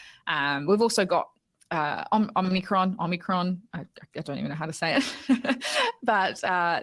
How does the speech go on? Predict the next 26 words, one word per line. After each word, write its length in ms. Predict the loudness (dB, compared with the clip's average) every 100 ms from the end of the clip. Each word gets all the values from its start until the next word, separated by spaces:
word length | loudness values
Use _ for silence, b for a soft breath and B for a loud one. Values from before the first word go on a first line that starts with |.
| 0
that's 220 | -2 0
kind 160 | -2 -2
of 80 |
spooking 320 | -2 -2 -2 -4
the 80 |
New 140 | -4 -2
Zealand 260 | 0 0
market 300 | 0 0 -2
here 260 | -2 0 0
as 120 | -2
well, 280 | -2 -2 -2
and, 180 | -4 -6
and, 160 | -4
and 140 | -4 -4
what 180 | -4 -4
that 160 | -6
kind 200 | -6 -6
of 60 | -4
means, 560 | -4 -4 -6 -4 -6 -6 b b _
uh, 260 | -4 -2 -4
for 160 | -4 -4
the 100 | -2
next 400 | -4 -6 -10 -4
kind 200 | -4 -2
of 140 | -6 _ _ -20 -20 -4
three, 420 | 0 2 0